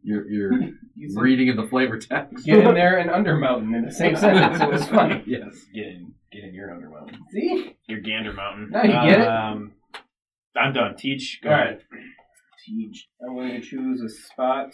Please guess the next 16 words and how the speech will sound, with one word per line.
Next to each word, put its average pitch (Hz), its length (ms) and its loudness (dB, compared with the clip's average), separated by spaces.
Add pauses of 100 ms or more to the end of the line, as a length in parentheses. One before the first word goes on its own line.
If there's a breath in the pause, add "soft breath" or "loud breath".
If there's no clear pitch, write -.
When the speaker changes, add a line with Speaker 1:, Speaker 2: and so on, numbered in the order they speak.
(680)
Speaker 2:
and 113 160 -12
get 110 200 -10
that 113 200 -12
ability. 127 460 -10
I'm 123 160 -8
going 110 320 -8
here. 185 380 -8 (420)
Then 180 420 0 (140)
I'm 156 240 0
going 160 180 -2
to 160 100 -12
safeguard 135 840 -6
the 120 200 -8
El 143 280 -2
Tortle 165 440 -6
Mage. 113 640 -6